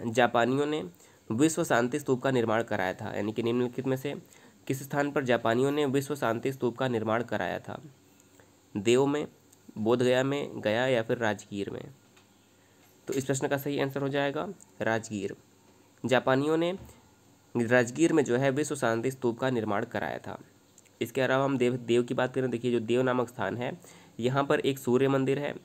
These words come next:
तो यह देव के सूर्य मंदिर के लिए प्रसिद्ध है। बोधगया में ही महात्मा, अ, यानी कि गौतम बुद्ध को ज्ञान की प्राप्ति हुई थी, इसलिए बोधगया जो है यह भी प्रसिद्ध है। अगला प्रश्न देखते हैं,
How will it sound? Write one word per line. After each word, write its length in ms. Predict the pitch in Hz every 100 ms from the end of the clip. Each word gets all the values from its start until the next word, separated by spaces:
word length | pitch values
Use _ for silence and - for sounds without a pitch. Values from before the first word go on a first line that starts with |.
| - - -
तो 140 | 143 143
यह 240 | - 143
देव 320 | 123 127 135
के 80 | 147
सूर्य 280 | 143 131 131
मंदिर 260 | 117 117
के 120 | 123 127
लिए 100 | 131
प्रसिद्ध 360 | 131 127 131
है। 180 | 135 139 - - - - -
बोधगया 500 | 107 127 131 131 131
में 120 | 135
ही 240 | 135 139 139
महात्मा, 420 | - 110 117 127
अ, 360 | 123 113 107
यानी 220 | 107 110 117
कि 260 | 117 131
गौतम 300 | 127 110 120
बुद्ध 120 | 120
को 120 | 120 120
ज्ञान 240 | 110 110
की 100 | 120
प्राप्ति 320 | 110 101 -
हुई 180 | 127 131
थी, 260 | 131 139 - - - -
इसलिए 280 | - 131 135
बोधगया 400 | 117 120 110 104
जो 140 | 107
है 200 | 117 135
यह 120 | 113
भी 100 | 110
प्रसिद्ध 400 | 123 107 - 107
है। 140 | 104 - 131 - _ - _ _ _ _ - - - - - -
अगला 260 | 123 131
प्रश्न 180 | 139 143
देखते 220 | 139 135
हैं, 260 | 156 180